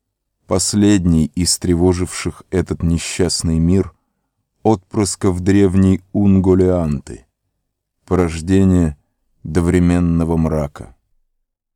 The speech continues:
Много лет назад ей повстречался Горлум, тоже любивший тьму, повстречался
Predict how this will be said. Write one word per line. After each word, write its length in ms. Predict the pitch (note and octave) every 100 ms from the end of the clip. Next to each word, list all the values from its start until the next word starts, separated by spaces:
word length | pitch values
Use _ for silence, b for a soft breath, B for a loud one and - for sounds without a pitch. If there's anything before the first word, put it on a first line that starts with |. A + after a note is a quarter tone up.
| _ _ _
Много 400 | F2 F#2+ A2+ G#2+
лет 220 | G2+ F#2
назад 420 | F#2+ E2+ G#2 G2
ей 180 | F2+ F#2
повстречался 800 | F2 E2+ - E2+ - F2 E2+ -
Горлум, 640 | E2 E2+ D#2+ B1+ G#1+ A1 - _ _ _ _ _
тоже 260 | - F#2
любивший 480 | F2 D#2 D#2 - D2
тьму, 380 | - D2 B1+ B1 _ _ _ _ -
повстречался 800 | F#2 - F2 - - - -